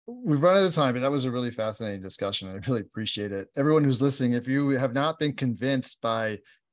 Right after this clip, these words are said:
the importance of design in your multifamily repositioning projects, you know, I, I don't know where you've been for the last forty-five <laughs> minutes, but you should be convinced by now.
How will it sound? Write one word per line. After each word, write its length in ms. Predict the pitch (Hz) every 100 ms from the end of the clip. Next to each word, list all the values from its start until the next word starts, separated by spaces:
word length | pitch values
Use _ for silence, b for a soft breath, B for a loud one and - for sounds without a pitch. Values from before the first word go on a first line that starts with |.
| _
the 220 | 123 117 113
importance 480 | 113 139 139 131
of 140 | 127 98
design 600 | 113 104 117 123 120 110
in 120 | 107
your 200 | 104 104
multifamily 880 | 107 113 113 - 113 107 107 101 98 -
repositioning 680 | 120 120 104 113 - 107 104
projects, 640 | 107 104 104 98 - - -
you 100 | 113
know, 220 | 104 101 - b b b -
I, 80 | - 175 151
I 100 | 131
don't 80 | 123
know 120 | 113
where 180 | 110 110
you've 140 | 104
been 160 | 127 135
for 140 | 123
the 80 | 113
last 260 | 101 101
forty-five 420 | 120 110 - 110 117
<laughs> 60 |
minutes, 280 | 123 147 -
but 260 | - 160 170
you 200 | 123 147
should 240 | - 131
be 140 | 127 147
convinced 500 | 156 135 160 156 -
by 160 | 135
now. 440 | 127 131 123 104